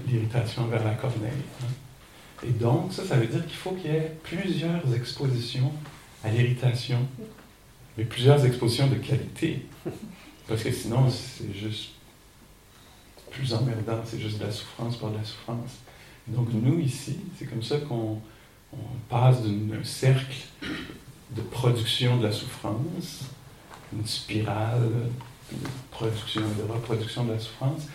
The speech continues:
puis qu'on tourne de l'autre côté pour aller de la souffrance vers la sortie, on pourrait dire, de la souffrance, ou la libération de la souffrance.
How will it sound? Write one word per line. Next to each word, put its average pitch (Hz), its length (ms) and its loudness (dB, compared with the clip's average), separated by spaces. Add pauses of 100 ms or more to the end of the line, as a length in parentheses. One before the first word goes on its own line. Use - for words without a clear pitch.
(200)
puis - 120 -16
qu'on 110 220 -2 (260)
tourne 190 380 2
de 131 340 6
l'autre 131 240 8 (120)
côté 120 520 0 (260)
pour 110 160 -2
aller 113 180 2
de 123 160 2
la 131 140 12
souffrance - 760 0
vers 123 320 6 (600)
la 123 160 -4
sortie, - 560 -2
on - 60 -4
pourrait - 220 -6
dire, - 180 2
de - 100 -2
la - 80 -2
souffrance, - 560 -6
ou 135 60 -8
la 110 80 -2
libération 113 600 -2 (140)
de 127 60 -4
la 131 60 -2
souffrance. - 540 -10